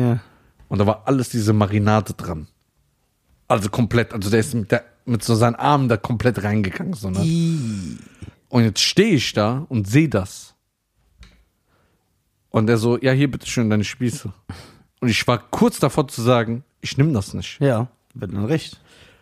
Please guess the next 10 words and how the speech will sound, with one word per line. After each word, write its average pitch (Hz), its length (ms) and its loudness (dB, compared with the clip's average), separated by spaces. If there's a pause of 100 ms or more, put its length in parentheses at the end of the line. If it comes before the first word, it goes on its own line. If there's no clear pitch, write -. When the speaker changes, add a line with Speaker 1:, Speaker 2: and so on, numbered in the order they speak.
(140)
Speaker 2:
Ich 120 60 -4
sag, 120 140 4
wie 135 80 6
mach 143 220 2
ich - 140 -6
das? - 360 -10 (1600)
Ich - 160 -6
hab - 80 -10
geguckt, - 380 0
geguckt. 123 500 0